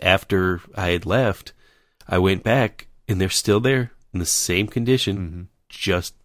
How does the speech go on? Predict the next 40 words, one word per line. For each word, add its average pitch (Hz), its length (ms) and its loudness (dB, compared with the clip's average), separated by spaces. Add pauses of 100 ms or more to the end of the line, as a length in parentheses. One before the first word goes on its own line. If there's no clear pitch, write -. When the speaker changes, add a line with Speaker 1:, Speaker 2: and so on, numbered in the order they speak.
(500)
Speaker 1:
you 98 100 6
know, 87 220 4 (320)
some 98 320 4
of 95 120 2
'em, 95 200 2
the, 90 300 2
the 95 200 -2
building 92 320 0
paper's 95 340 -2
completely 95 680 -4
gone. 92 400 -2
Some 92 200 -4
of 92 160 -2
'em 90 140 -2
have, 87 260 -6
you 90 120 0
know, 87 80 -2
kind 90 180 -4
of, 87 80 -4
like, 87 160 -2 (800)
it's 90 300 -4
turned 92 440 0
black 90 400 0
and 87 100 0
it - 120 -8
was 87 300 -2
a 85 80 2
white 87 320 -2
paper. 92 460 -2
<laughs> - 80 -16
Now 107 100 2
it's - 120 -6
a - 60 -4
black 85 340 -4
paper. 101 460 -4
And 82 180 -6 (720)
it's, - 580 2
you 113 160 0
know, 101 240 0 (120)
y-, 113 260 -6